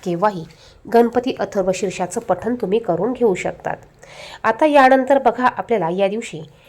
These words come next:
अंघोळीच्या पाण्यामध्ये कोणती वस्तू टाकायची आहे. तर सर्वात अगोदर म्हणजे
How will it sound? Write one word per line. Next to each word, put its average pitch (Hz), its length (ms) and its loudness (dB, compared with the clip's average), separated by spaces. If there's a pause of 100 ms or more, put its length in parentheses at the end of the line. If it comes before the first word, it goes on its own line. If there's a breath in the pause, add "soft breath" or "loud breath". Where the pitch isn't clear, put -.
(140 soft breath)
अंघोळीच्या 254 640 4
पाण्यामध्ये 190 560 0
कोणती 185 400 -2
वस्तू 175 340 -4
टाकायची 175 480 -2
आहे. 170 200 -8 (420 loud breath)
तर 269 60 4
सर्वात 262 420 2 (100)
अगोदर 202 400 -2
म्हणजे 214 300 -4